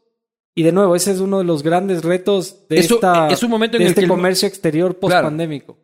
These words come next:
Speaker 2: Es un momento en el que el rey del mambo es el dueño del barco y del contenedor.
Speaker 1: Tal cual, tal cual.
Speaker 2: No el que produce.
Speaker 1: Y con precios a, muchas veces con, con criterios de decisión de los
Speaker 2: Mejor
Speaker 1: privados.
Speaker 2: anécdota como representante del Valencia.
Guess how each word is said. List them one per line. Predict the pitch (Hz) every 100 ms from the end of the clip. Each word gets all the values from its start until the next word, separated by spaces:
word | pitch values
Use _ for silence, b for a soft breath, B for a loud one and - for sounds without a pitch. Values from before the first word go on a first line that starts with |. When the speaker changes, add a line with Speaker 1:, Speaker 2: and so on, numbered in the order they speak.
| -
Speaker 2:
Es | 160
un | 226
momento | 208 190 190 208
en | 190
el | 156
que | - 151 151
el | 139
rey | 135 147 180
del | 208 190
mambo | 175 185 202
es | 196
el | 156
dueño | 151 175 185
del | 156 139
barco | 156 185
y | 196
del | 165 143
contenedor. | 143 127 156 160
Speaker 1:
Tal | 180
cual, | 202 139 123 _ _ _
tal | 175 180
cual. | 180 143 120 _ _ _ _ _
Speaker 2:
No | 147 170
el | 190
que | 190
produce. | 160 160 190 160
Speaker 1:
Y | 156
con | 165 147
precios | 160 175 - 202 180
a, | 165 151 147 135 131 123 -
muchas | 147 160 170
veces | 156 170 - 170 - _
con, | 147 139 131
con | 120 - 135
criterios | 135 135 151 156 160 147
de | 143 135
decisión | 131 - 127 156 156 151 143 131 _ _
de | -
los | 139
Speaker 2:
Mejor | 170 196 208
Speaker 1:
privados. | 214
Speaker 2:
anécdota | 202 202 214 214 196
como | 170 165 156
representante | 160 151 147 151 147 160 170 180
del | 165 156
Valencia. | 143 139 160 165 117 98